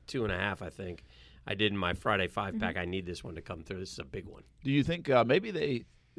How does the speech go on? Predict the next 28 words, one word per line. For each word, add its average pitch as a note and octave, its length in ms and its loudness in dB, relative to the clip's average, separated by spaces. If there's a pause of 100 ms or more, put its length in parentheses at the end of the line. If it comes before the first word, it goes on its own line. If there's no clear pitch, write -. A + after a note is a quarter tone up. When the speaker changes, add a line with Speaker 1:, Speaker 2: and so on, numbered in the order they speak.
(260)
Speaker 3:
only B2+ 440 2
signed C3 300 4
eleven A2+ 280 4
kids B2+ 260 4
because - 220 0
people A#2 240 2
were F#2+ 80 2
wondering A2 480 2
what G#2 160 0
they A2 80 2
were G2+ 140 2
going G#2 180 2
to F#2 80 2
do G#2+ 240 4
with A2 160 0
the - 80 -2
coaching A2+ 320 2
Speaker 1:
Yeah, A#2 80 -2
Speaker 3:
staff? C#3+ 280 4
Speaker 1:
but, - 60 2
Speaker 3:
But C#3+ 140 8
they D3+ 80 10
Speaker 1:
uh, C3+ 60 6
Speaker 3:
kind - 200 0
of G4 80 2
announced F3 380 4
it G#2+ 60 8
early E3+ 440 6